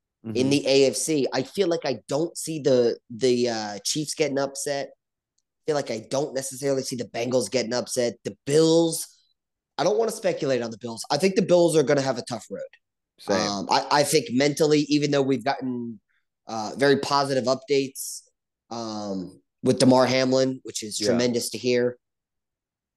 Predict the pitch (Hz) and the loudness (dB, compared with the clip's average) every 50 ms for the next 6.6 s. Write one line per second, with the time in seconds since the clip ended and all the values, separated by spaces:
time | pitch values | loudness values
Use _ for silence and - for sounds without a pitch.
0 | _ _ _ _ _ _ _ _ _ _ _ _ _ _ _ _ _ - 120 123 | _ _ _ _ _ _ _ _ _ _ _ _ _ _ _ _ _ -8 -4 0
1 | 127 135 147 151 151 - 151 127 117 113 113 110 104 120 120 117 - - - - | 2 4 4 4 4 4 2 4 4 2 0 0 -2 -2 -2 -2 -2 -2 -4 -4
2 | - - 127 127 - - 170 151 143 - 147 139 - 107 120 110 110 107 98 87 | -2 -2 -4 -4 -4 -4 -6 -6 -2 -2 -4 -4 -2 -6 -8 -8 -8 -10 -12 -14
3 | 69 - - 123 131 131 160 151 135 139 - - 151 160 156 151 165 156 147 139 | -12 -6 -4 -2 -2 2 2 0 0 0 -2 0 0 2 4 2 2 2 4 4
4 | 139 143 147 151 151 147 143 131 117 123 123 120 117 - _ - - 117 117 113 | 6 6 6 6 4 4 -2 -2 0 0 0 0 -2 -6 _ -10 -8 -6 -6 -6
5 | 110 110 110 110 - - - 135 135 139 139 135 123 - 123 120 110 - - 123 | -6 -8 -8 -10 -10 -4 0 2 4 4 4 2 -2 -6 -6 -6 -4 0 0 2
6 | 123 120 110 - 127 127 127 127 127 127 127 - | 2 2 0 0 0 0 2 2 0 0 -2 -8